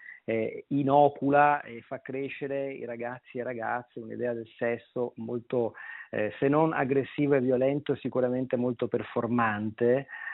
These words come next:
eh, che si impone quasi come uno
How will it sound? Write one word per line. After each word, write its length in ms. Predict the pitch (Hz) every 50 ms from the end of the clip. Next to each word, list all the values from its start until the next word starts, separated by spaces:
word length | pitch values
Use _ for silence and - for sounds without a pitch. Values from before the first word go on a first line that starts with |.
| - - -
eh, 520 | 117 113 110 113 113 110 110 110 113 110 -
che 240 | - 135 123 117 -
si 60 | -
impone 440 | 123 120 107 - 131 127 127 127 120
quasi 300 | 120 - 120 117 110 120
come 260 | 117 - 127 120 123
uno 200 | 117 117 117 113